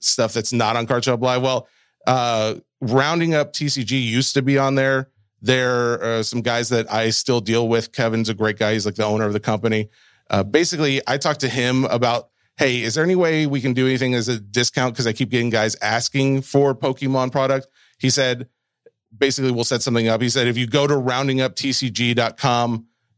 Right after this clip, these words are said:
and you subscribe, you'll get sent a fifteen percent discount.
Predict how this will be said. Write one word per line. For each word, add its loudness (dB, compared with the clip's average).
and 2
you 0
subscribe, 0
you'll 0
get -4
sent -2
a 2
fifteen -2
percent -2
discount. 0